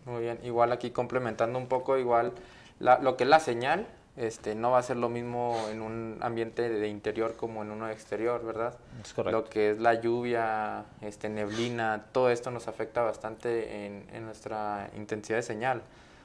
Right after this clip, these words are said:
Speaker 1: Por ejemplo, lo que es las gotas del agua absorben la señal y, y no vamos a tener el mismo rendimiento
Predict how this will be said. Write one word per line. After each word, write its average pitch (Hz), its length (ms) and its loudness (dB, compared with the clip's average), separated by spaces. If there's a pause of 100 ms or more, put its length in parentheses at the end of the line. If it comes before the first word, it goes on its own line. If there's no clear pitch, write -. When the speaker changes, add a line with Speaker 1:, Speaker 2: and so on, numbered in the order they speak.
(120)
Speaker 1:
Por 113 120 -2
ejemplo, 107 300 -2
lo 113 180 0
que 107 180 2
es 104 180 -2
las 113 200 2
gotas 113 380 2
del 107 160 0
agua 117 240 4
absorben 113 400 -4
la 113 100 -2
señal 117 440 -2
y, 101 240 -8 (140)
y 110 60 -10
no 107 140 -4
vamos 110 220 -4
a 113 60 -8
tener 107 260 -6
el 113 120 -6
mismo 113 360 -2
rendimiento 107 640 -4